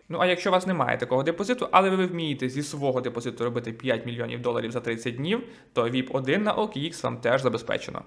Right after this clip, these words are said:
І щоб хоч якось прирівнятися до умов, які пропонує O K X на першому своєму щаблі віп один, то по Binance ви повинні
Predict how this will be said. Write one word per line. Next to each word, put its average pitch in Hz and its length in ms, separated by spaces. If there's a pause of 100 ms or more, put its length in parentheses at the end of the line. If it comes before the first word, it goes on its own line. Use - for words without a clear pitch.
(140)
І 165 120
щоб 196 320
хоч - 280
якось 196 360
прирівнятися 180 1000
до 131 160
умов, 170 500
які 113 220
пропонує 131 460
O 131 240
K - 20
X 143 320
на 147 100
першому 156 560
своєму 127 380
щаблі 123 760
віп 117 280
один, 202 340 (500)
то 131 200 (240)
по 139 100
Binance 160 560
ви 110 100
повинні 123 680